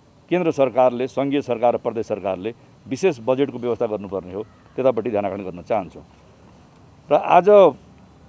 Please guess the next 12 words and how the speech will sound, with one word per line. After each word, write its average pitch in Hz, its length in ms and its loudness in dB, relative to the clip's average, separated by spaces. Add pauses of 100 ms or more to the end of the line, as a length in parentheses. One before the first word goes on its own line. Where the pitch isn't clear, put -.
(580)
राष्ट्रिय 139 400 2
सभाको 165 400 4
निर्वाचन 156 440 2
सन्दर्भमा 123 560 -4 (1040)
अब 113 80 -2 (120)
भोलि 143 260 -2
चाहिँ 170 160 -2
नि 170 60 -6
बागमती 151 400 2
प्रदेशको 147 420 0
राष्ट्रिय 151 320 0
सभाको 143 560 -2